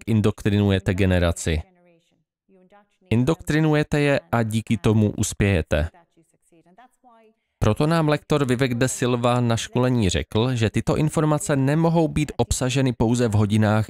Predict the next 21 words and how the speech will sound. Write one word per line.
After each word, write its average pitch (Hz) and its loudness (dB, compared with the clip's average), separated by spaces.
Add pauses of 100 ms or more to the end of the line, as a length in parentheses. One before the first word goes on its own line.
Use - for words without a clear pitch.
(100)
S 110 -2
P 101 2
H 101 0
E. 104 2 (2500)
Musí 113 0
být 143 -2
mezioborové. 95 0 (720)
Takže 92 0
máme 95 2
tyto 95 0 (120)
týdny 95 0
inkluze. 131 -2 (2500)
To 202 0
všechno 151 -4
jsou 147 -2
jen 139 0
prostředky, - -4
jak 113 0
tyto 110 -2
informace, 113 0
tuto - -2